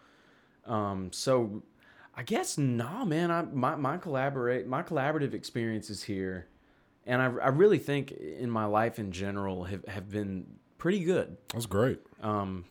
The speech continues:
Speaker 1: which I'm, I'm sure there's a lot of people that have some horror stories. What, what about you? I mean,
Speaker 2: I haven't really collabed with a lot of people. Like, I, so my friend Fi-, Pilot D, like, we've made a lot of music together. Um,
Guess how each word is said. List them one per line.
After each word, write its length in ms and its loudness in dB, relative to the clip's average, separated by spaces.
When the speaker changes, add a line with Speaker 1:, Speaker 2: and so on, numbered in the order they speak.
Speaker 1:
which 340 0
I'm, 260 0
I'm 120 0
sure 200 0
there's 160 -2
a 60 -4
lot 180 0
of 80 -6
people 220 -4
that 100 -4
have 200 -2
some 120 -8
horror 320 0
stories. 360 -6
What, 220 2
what 140 4
about 240 4
you? 200 2
I 60 0
mean, 380 -4
Speaker 2:
I 100 6
haven't 280 6
really 240 10
collabed 640 4
with 400 4
a 80 2
lot 320 6
of 100 4
people. 420 4
Like, 400 0
I, 180 4
so 180 6
my 120 8
friend 240 4
Fi-, 200 8
Pilot 340 6
D, 220 6
like, 320 -2
we've 180 6
made 260 6
a 60 2
lot 200 6
of 40 2
music 280 0
together. 560 2
Um, 640 2